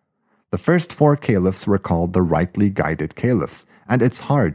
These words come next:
to overstress how much higher they are regarded by Muslims today than any of the rest of the caliphs. Since they were all such close contemporaries of the Prophet,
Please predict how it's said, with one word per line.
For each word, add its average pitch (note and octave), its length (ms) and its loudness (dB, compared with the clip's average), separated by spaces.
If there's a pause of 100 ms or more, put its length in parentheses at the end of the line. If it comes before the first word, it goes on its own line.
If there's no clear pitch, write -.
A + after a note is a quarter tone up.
(160)
to - 100 -6
overstress B2 840 0
how C3 300 0
much B2 320 2
higher A2+ 440 0
they F2+ 160 0
are F2+ 160 0
regarded F#2 640 0
by E2 160 0
Muslims F2+ 460 -2
today B2+ 420 -2 (240)
than A2 220 2
any C#3+ 260 4
of A2+ 200 -6
the B2+ 100 2
rest D#2+ 320 -2
of - 100 -8
the - 80 -12
caliphs. - 640 -14 (960)
Since G#2 200 2
they G2 140 2
were F2 200 2
all G2 260 2
such - 320 -6
close - 300 -2
contemporaries D#2+ 800 -2
of - 100 -12
the - 80 -10
Prophet, B2 440 -2